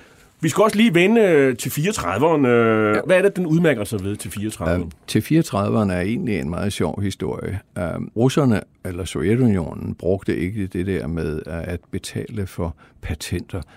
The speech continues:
Speaker 2: ligesom japanerne inden krigen. Så de stjal, øh, design med arme og ben, og så kopierede de det. Øhm, russerne vidste ikke helt, hvordan det var ledes, men de,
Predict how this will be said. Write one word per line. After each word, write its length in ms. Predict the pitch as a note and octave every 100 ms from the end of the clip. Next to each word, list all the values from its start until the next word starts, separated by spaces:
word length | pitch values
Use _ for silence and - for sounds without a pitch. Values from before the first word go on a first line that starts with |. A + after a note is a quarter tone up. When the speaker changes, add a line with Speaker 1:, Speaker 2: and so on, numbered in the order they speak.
| -
Speaker 2:
ligesom 420 | F2+ F2+ F2+ F2+ -
japanerne 680 | E2 - G2 - F#2+ E2+ D2 G#2+
inden 240 | F#2 G2
krigen. 420 | - F2 - D2+ _ - -
Så 140 | - G2
de 160 | A2
stjal, 380 | - B2+ B2 G#2+ -
øh, 100 | F2+ E2+
design 500 | F2 E2+ F2 G2+ G#2 G#2+
med 80 | F#2+
arme 300 | F#2+ G#2 A2+
og 100 | D#2+
ben, 280 | C3+ - - - -
og 160 | - E2
så 200 | G#2 F#2+ _
kopierede 500 | - F#2 - D#2 F#2
de 140 | F2 C#2+
det. 120 | C#2 _ - - - - _ -
Øhm, 360 | F2 F#2+ F#2+ - _ _ _ _ _ _ _ - _ _ _ _ _ _ _ _ -
russerne 360 | C3+ D#3+ B2 G2
vidste 320 | G#2+ - F2+
ikke 180 | A2 A2+
helt, 200 | A#2+ -
hvordan 260 | F2+ F2+
det 80 | G#2
var 60 | F#2
ledes, 300 | F2+ F#2+ -
men 100 | G2
de, 160 | A#2+